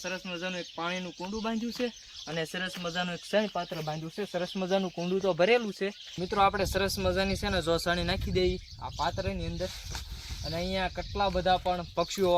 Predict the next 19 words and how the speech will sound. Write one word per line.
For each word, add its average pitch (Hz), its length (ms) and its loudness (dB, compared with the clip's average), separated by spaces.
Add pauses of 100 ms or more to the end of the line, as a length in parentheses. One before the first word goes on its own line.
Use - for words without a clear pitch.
આવે 214 180 6 (100)
છે, 180 100 0 (840)
બરોબર? 196 360 -2 (200)
અને 151 220 -6
સરસ 170 280 -2
મજાનું 170 340 -4
કુંડું 185 240 -2
પણ 175 140 -2
આપણે 160 260 -4
ભરી 196 220 2
દીધું 160 280 -2
છે. 180 80 2 (460)
તો 165 80 2 (200)
હાલો 180 300 8
હવે 202 160 4
આપણે 190 320 0
સ્થળની 208 440 2
અંદર 214 260 2
જઈ, 220 140 6